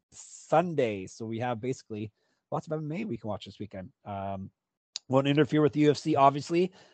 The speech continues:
Uh, U F C is in Singapore on Saturday. This will be happening the next day at ungodly hours. But we're gonna break down both nights. Well, it's actually one night, excuse me. Uh, but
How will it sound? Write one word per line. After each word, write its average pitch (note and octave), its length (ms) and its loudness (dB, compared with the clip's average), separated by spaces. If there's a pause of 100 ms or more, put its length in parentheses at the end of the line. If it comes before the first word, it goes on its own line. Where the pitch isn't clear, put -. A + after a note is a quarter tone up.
(140)
Uh, A#2 100 -2
U A#2+ 180 0
F A#2 40 -4
C B2+ 200 -6 (180)
is B2 240 -6
in C3+ 140 -6
Singapore C#3 420 -2
on C3 80 0
Saturday. F3 460 0
This C3+ 240 -10
will B2+ 100 -10
be A2+ 140 -10
happening A2+ 520 -8
the A2 100 -8
next - 440 -6
day G#2+ 340 0 (360)
at A#2+ 100 2
ungodly G#2 560 2
hours. F#2+ 420 -2
But - 300 -8 (380)
we're D3+ 80 10
gonna E3 160 6
break D3 180 10
down C#3 340 8 (160)
both E3+ 300 10
nights. A#2+ 460 -2
Well, A2+ 180 -2
it's A2+ 160 -4
actually C#3 240 2
one A#2+ 160 0
night, G#2+ 160 -4
excuse G2+ 320 -10
me. G#2+ 140 -10 (100)
Uh, G2+ 540 -6 (240)
but G#2 100 -8